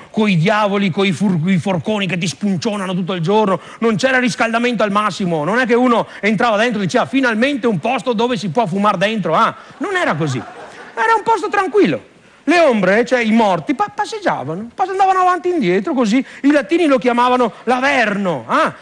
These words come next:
Andavano al bar, si bevevano un averna, ah? Un martini,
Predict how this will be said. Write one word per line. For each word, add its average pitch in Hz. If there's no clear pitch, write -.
Andavano 285
al 302
bar, 330
si 254
bevevano 240
un 226
averna, 320
ah? 233
Un 262
martini, 277